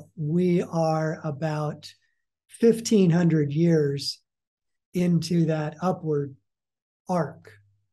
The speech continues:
And so we have, you know, almost ten thousand more years, more than ten thousand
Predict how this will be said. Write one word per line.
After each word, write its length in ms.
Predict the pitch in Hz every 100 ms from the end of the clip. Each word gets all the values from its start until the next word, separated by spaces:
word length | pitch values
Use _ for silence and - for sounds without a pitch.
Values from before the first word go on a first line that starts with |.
| _ 151
And 260 | 147 143
so 220 | - 160
we 240 | 151 165 160
have, 420 | 160 160 151 139 - _ _ _ _
you 120 | 156
know, 260 | 147 147 - 156
almost 580 | 160 156 156 147 - - _ _ _ _ _ _
ten 240 | 196 180 165
thousand 760 | 165 160 156 156 147 143 135 - -
more 300 | 196 233 208
years, 480 | 160 147 147 151 -
more 240 | 175 214
than 140 | 208 160
ten 160 | 170
thousand 460 | 151 151 147 139